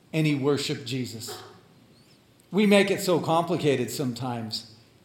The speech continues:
What is it? How do you come to God? How do you, how do you become a Christian? How do you become a Christ follower? How do you put your faith in God?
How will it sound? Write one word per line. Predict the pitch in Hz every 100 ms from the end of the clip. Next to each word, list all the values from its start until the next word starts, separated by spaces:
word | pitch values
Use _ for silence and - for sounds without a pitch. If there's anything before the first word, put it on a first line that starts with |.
| _ _ _ -
What | 131 180 185
is | 156
it? | 165
How | 175
do | 185
you | 180
come | 175 180 180
to |
God? | 131 156 156 147 123
How | 165
do | 170
you, | 175 156 - - -
how | 165
do | 175
you |
become | 170 - - 180
a | 175
Christian? | 180 170 - 165 135
How | 170
do | 180
you | 180
become | 175 - 214
a | 202
Christ | 208 156 147 -
follower? | 143 135 127 120 - - -
How | - 202
do | 202
you | 196
put | - 247
your | 226 180
faith | - 214 226 196
in | 151
God? | 147 135 120 120